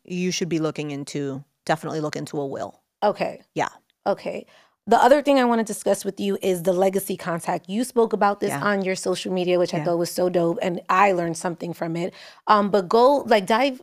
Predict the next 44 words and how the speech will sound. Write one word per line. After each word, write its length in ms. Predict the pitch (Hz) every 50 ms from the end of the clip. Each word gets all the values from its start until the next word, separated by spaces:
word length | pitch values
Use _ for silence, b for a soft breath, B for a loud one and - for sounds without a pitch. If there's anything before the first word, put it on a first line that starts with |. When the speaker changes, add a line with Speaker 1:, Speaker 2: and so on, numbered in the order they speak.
| _ -
Speaker 2:
a 80 | 220
little 180 | 226 226 214 220
deeper 320 | 180 202 208 208 - 202
into 220 | - 202 202 196 -
that 180 | 190 180 185
legacy 360 | 185 185 180 190 175 - 190
contact, 320 | - - 185 175 160 180 -
'cause 80 | 180
I 60 | 208 190
had 100 | 208 -
Speaker 1:
Yeah. 60 | 208
Speaker 2:
no 100 | 202 208
idea 240 | 208 196 180 185 190
you 140 | 180 175 170
can 140 | - 175 170
even 200 | 160 156 165 160
do 160 | 156 165 165
that. 300 | 165 165 165 - - - _ _ -
Speaker 1:
Yeah, 240 | - 233 262 262 226
so 140 | 196 - 220
you 80 | 202 214
can 420 | - 262 254 247 - - 185 185
put 260 | - - 254 294 - -
a 60 | 220
legacy 300 | 208 208 196 196 196 -
contact 440 | 196 - 196 185 180 190 175 160 -
both 240 | 180 175 170 165 - -
on 300 | 175 175 170 165 170 170
your, 640 | 160 160 165 160 160 156 156 151 151 151 151 - - -
uh, 180 | 160 151 151 - -
iPhone, 600 | 170 185 214 214 - - 247 254 277 320 311 311 _ _ _ -
right, 220 | - 160 156 170 -
through 120 | - - -
Apple, 400 | 156 160 - - 202 202 202 -
and 140 | - 175 165
then 80 | 160
you 80 | 165 160
can 120 | - 165
do 160 | 156 165 160
it 80 | 165 165 -
on 260 | - 160 156 156 156
your 160 | 156 151 151 151
Droid, 420 | 143 147 143 135 123 104 87 - - _ _ _ _ _ _ -
okay? 160 | - - 139